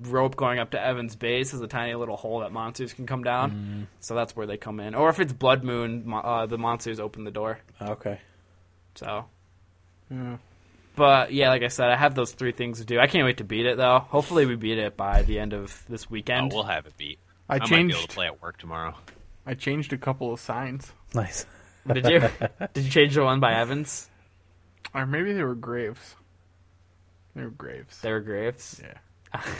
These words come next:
Speaker 1: <laughs> I know we, we pick up graves after we all die in there.
Speaker 3: I changed a couple of somethings.
Speaker 1: Okay.
Speaker 2: So be on the lookout.
Speaker 1: All right.
Speaker 3: Yeah.
Speaker 1: Evan's house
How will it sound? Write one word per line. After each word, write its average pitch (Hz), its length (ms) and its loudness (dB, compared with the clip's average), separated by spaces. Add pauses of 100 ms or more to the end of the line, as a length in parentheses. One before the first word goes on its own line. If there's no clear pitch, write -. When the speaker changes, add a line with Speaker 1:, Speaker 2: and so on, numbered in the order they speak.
(220)
Speaker 1:
<laughs> - 680 -14
I 131 120 8
know 160 140 8
we, 156 220 8
we 147 180 6
pick 143 240 0
up 120 140 4
graves 113 400 0
after 104 520 -4
we 120 160 -6
all 104 140 -4
die 101 260 -6
in 101 120 -10
there. 107 240 -8 (880)
Speaker 3:
I 123 80 -6
changed 147 380 -4
a 127 40 -2
couple 123 380 -4
of 113 80 -8
somethings. 110 480 -8 (640)
Speaker 1:
Okay. 104 300 -8 (1300)
Speaker 2:
So 113 140 2
be 110 160 0
on 104 80 -4
the 92 100 -6
lookout. 92 380 -8 (100)
Speaker 1:
All 127 80 6
right. 107 200 4
Speaker 3:
Yeah. 110 60 -4 (300)
Speaker 1:
Evan's 139 400 2
house 127 360 6